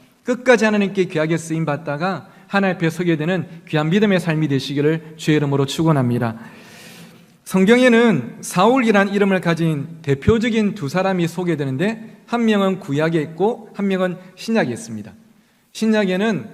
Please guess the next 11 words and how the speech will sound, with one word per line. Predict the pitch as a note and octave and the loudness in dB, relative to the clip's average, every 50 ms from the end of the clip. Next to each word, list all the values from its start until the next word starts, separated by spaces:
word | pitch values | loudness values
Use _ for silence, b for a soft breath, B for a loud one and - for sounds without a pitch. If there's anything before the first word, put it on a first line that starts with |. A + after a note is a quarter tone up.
| - | -4
원래 | - E3 F#3 G3+ G#3 | 0 2 4 6 4
이름이 | G3+ F#3 F#3+ F3+ F3 E3+ | 4 2 2 0 -2 -4
사울이다가 | - - D#3+ E3+ G3 G#3 G3 - D3+ C3 B2+ C#3 D#3+ F#3+ G#3 - - - - - - | -4 -4 -2 0 0 0 0 0 -2 -4 -4 -4 -4 -4 -4 -8 -12 -20 -20 -20 -10
나중에는 | - B2+ C3 C3 D#3+ E3+ F3 F3 E3+ E3+ - - - | -6 -4 -4 -2 -2 -2 0 0 0 -2 -4 -6 -6
바울이라고 | - B2+ C#3 E3+ G#3 G#3+ G#3+ F3+ E3 E3+ | -4 0 0 2 2 2 2 2 0 0
이름을 | F3+ F3 E3 E3+ | -2 -2 -4 -4
바꾸고 | - A#2 A#2 - D3+ C#3 A#2+ C3+ D3 D3+ C#3 A#2+ B B B B B B | -6 -8 -8 -8 -8 -6 -4 -4 -2 -2 -4 -6 B B B B B B
세계 | B - - D#3 D3 F3 F3+ F3 | B -8 -6 -4 -2 0 -2 0
복음화를 | F3+ F#3 G3 G#3+ G#3+ G#3+ F#3+ D#3 | 0 0 0 2 2 2 2 2
위해 | C#3+ C#3+ | 0 -2
쓰임받은 | C#3 - D#3+ D#3+ D#3+ D#3+ D#3 D#3 C#3+ D3+ D3 D3 | -4 -4 -4 -4 -2 0 -2 -2 -2 -4 -6 -8